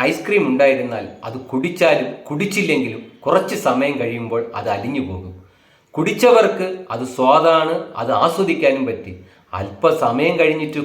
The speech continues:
കുടിക്കാമെന്ന് വിചാരിച്ചു കഴിഞ്ഞാൽ അത് മെൽട്ടായി പോയതുകൊണ്ട് നമുക്ക് ആസ്വദിക്കാനും പറ്റിയില്ല, കയ്യിലുണ്ടായിട്ടും അതിൻ്റെ സ്വാദ് മനസ്സിലാക്കാൻ സാധിക്കുകയില്ല. അതുപോലെയാണ്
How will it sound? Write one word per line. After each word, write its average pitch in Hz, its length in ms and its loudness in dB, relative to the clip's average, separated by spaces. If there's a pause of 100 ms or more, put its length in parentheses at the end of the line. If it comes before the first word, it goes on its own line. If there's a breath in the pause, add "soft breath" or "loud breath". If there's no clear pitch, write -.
കുടിക്കാമെന്ന് 139 480 0
വിചാരിച്ചു 139 420 2
കഴിഞ്ഞാൽ 120 340 -2 (180)
അത് 110 180 -6 (280)
മെൽട്ടായി 131 540 2
പോയതുകൊണ്ട് 113 560 -6 (360 loud breath)
നമുക്ക് 113 300 -8 (140)
ആസ്വദിക്കാനും 160 640 2
പറ്റിയില്ല, 135 400 -2 (220)
കയ്യിലുണ്ടായിട്ടും 139 840 0 (100)
അതിൻ്റെ 113 360 -10
സ്വാദ് 113 400 -2
മനസ്സിലാക്കാൻ 101 540 -10 (100)
സാധിക്കുകയില്ല. 87 600 -10 (520 soft breath)
അതുപോലെയാണ് 139 680 0